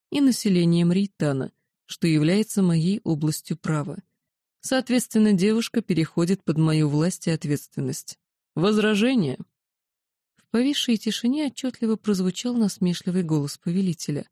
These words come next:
«Возражения? Разве что у самой мисс Картнер, определенно не осознающей происходящего». И, повернувшись ко мне,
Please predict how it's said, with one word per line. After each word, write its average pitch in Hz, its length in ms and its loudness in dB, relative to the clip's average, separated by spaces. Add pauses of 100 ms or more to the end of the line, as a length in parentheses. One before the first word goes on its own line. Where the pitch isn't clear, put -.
(960)
«Возражения? 226 1040 2 (500)
Разве 254 380 2
что 254 200 0
у 247 60 2
самой 240 400 2
мисс 214 240 2
Картнер, 143 580 -2 (160)
определенно 170 680 2
не 262 180 0
осознающей 170 840 0
происходящего». 180 1000 -6 (880)
И, 233 80 -2
повернувшись 226 640 0
ко 220 140 -2
мне, 233 300 2